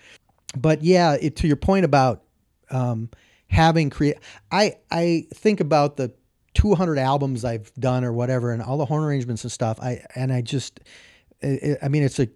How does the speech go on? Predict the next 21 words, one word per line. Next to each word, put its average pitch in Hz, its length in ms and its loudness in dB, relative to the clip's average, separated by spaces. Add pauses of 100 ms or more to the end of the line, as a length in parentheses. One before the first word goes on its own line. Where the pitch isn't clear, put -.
(240)
crazy 170 460 4
amount 127 360 -2
of 123 60 -4
'em. 117 120 -8 (420)
And 165 180 -4 (160)
I 196 80 2
just 214 400 -6
haven't, 202 480 4 (360)
I've 165 160 0
been 185 140 0
so - 480 -4
fortunate 262 600 -4
to 160 80 -8
not 190 400 -2
having 151 440 -4
to - 120 -8
deal 127 360 -4
with 160 240 -6
people 147 460 -8 (380)
that 113 300 -6
are, 131 180 -4